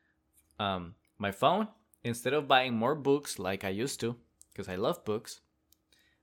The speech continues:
I just started typing on my phone. It, so that's how I calmed down my desire to buy more books where I could scribble.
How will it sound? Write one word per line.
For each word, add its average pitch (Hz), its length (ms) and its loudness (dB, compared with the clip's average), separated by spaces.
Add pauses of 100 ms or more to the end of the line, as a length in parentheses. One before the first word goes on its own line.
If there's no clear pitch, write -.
(160)
I 131 180 4
just 135 280 -4
started 117 580 4 (260)
typing 104 680 -4
on 95 280 -6
my 90 280 -8
phone. 113 400 -2 (1300)
It, - 180 -10
so 110 200 -2 (100)
that's 131 220 2
how 135 80 6
I 123 80 6
calmed 110 340 2
down 101 200 2
my 98 140 0
desire 87 800 -4
to 104 120 -4
buy 87 260 -4
more 87 480 -8 (200)
books - 300 -8
where 90 120 -4
I 90 60 -4
could - 180 -8
scribble. 120 460 -4